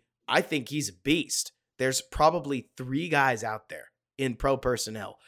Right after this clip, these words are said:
like, pro personnel runners, that think that Darnell Mooney is awesome and that the Bears are just misusing him.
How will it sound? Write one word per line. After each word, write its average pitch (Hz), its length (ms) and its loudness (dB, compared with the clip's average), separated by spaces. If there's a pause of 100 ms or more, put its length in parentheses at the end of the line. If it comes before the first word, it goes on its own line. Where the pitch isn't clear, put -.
(140)
like, - 300 -6
pro 143 180 4
personnel 135 420 0
runners, 107 420 -4 (220)
that 117 160 -6
think 131 220 -2
that 117 120 -8
Darnell 117 360 -2
Mooney 110 400 -4 (180)
is 113 180 -6 (120)
awesome 117 420 -4 (100)
and 123 100 -8
that 113 100 -10
the 117 80 -14
Bears 120 260 0
are 110 60 -10
just 104 240 -10
misusing 110 480 -8
him. 131 100 -20